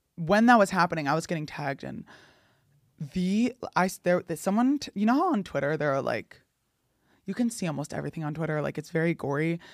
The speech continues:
Someone tagged me in a video of a man being stoned in another country and said, "Wish this was you." Someone said that I, like, someone literally D M'd me and was like, "You don't have rights in thirty-two countries. What makes you think you,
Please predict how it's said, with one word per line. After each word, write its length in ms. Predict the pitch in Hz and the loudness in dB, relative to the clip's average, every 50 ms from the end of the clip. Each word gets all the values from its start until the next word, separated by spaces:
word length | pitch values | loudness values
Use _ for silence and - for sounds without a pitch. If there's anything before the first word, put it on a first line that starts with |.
| - - - | -20 -20 -6
Someone 240 | - 202 202 226 | -2 0 2 2
tagged 200 | 233 247 226 226 | 2 2 2 2
me 80 | 220 226 | 2 0
in 60 | 220 208 | 0 0
a 40 | |
video 600 | 185 175 185 190 190 185 180 185 185 180 180 175 - - | 2 0 2 2 4 4 6 6 6 6 6 4 2 2
of 400 | 156 165 165 156 160 160 151 - - | 4 6 6 6 6 4 2 -2 -2
a 120 | - 170 | -2 0
man 240 | 165 151 151 156 160 | 0 0 0 0 0
being 180 | 165 160 156 156 | -2 -4 -4 -4
stoned 540 | - - - - 151 139 139 147 147 151 | -6 -8 -6 -4 -2 -2 0 -2 -2 -4
in 100 | 165 151 | -4 -4
another 260 | 156 156 147 139 139 147 | -4 -4 -2 -2 -4 -4
country 440 | - 165 131 131 - - 165 160 | -4 -6 -6 -6 -6 -6 -4 -4
and 100 | 151 151 | -4 -4
said, 160 | - 151 139 - | -4 -4 -4 -4
"Wish 220 | 135 139 - - | -4 -6 -6 -8
this 180 | - 143 - - | -10 -10 -8 -8
was 200 | - - - - | -10 -10 -6 -4
you." 500 | 208 226 233 233 226 233 226 226 226 226 - - - - - - _ | 0 2 2 4 4 4 4 2 0 -2 -6 -14 -20 -20 -20 -20 _
Someone 340 | - - 196 190 208 208 208 | -6 -2 0 0 2 0 0
said 200 | - 214 202 180 | 0 0 0 2
that 120 | 190 185 | 2 2
I, 100 | 185 180 170 - _ - | 2 0 -2 -4 _ -4
like, 160 | 180 165 - | -4 -4 -2
someone 300 | - 202 196 208 214 202 | -4 -2 0 0 2 2
literally 280 | 190 175 190 175 175 | 2 2 0 0 -2
D 120 | 175 170 160 | -2 -2 -2
M'd 100 | 151 160 | -4 -4
me 60 | 170 | -4
and 100 | 165 160 | -4 -4
was 180 | 156 151 151 - | -4 -4 -2 -2
like, 220 | 151 147 147 - | -4 -4 -4 -4
"You 80 | 165 160 | -2 -2
don't 120 | 170 175 | -2 -2
have 140 | 175 170 151 | -2 -2 0
rights 200 | 160 151 151 - | -2 -2 -2 -4
in 80 | 160 | -8
thirty-two 340 | - 165 139 151 147 - 156 | -8 -6 -8 -6 -8 -8 -8
countries. 640 | - - 165 156 - - - 160 156 156 160 156 - - - - - _ | -6 -6 -6 -6 -6 -6 -4 -4 -2 -2 -2 -4 -6 -12 -20 -20 -8 _
What 140 | - 170 175 | -2 -2 0
makes 180 | 165 - - | -2 -4 -4
you 60 | 165 | -4
think 240 | 165 175 160 170 - | -4 -4 -4 -4 -4
you, 80 | 170 | -6